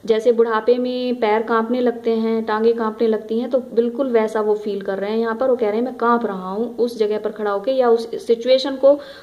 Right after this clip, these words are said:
उस स्थिति को सोचकर कि मैं अब उन सभी परेश-, अ, जो चुनौतियाँ हैं उनका सामना नहीं कर सकता।" "When will return the glory of your prime?"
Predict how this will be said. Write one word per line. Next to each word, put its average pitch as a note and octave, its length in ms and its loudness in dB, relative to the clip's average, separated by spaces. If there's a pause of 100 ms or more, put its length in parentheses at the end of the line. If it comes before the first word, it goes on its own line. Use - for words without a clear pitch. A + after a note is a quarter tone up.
(120)
उस D4 160 2
स्थिति D4 320 0
को D#4+ 140 0
सोचकर C#4 460 4
कि D4 160 -2
मैं C4 320 -2
अब A#3+ 300 0
उन C#4+ 160 4
सभी C4 380 0
परेश-, - 680 0
अ, A3 220 2
जो G#3 560 4
चुनौतियाँ C4 460 2
हैं C#4 140 -2
उनका A#3+ 240 0
सामना A3+ 520 -2 (240)
नहीं A3+ 280 2
कर G#3+ 180 -2
सकता।" E3 400 -12 (520)
"When D4 260 4
will F#4 140 2
return D4 420 2
the B3 160 -2
glory C4 340 6
of C#4 120 4
your C#4 200 2
prime?" G3 380 -4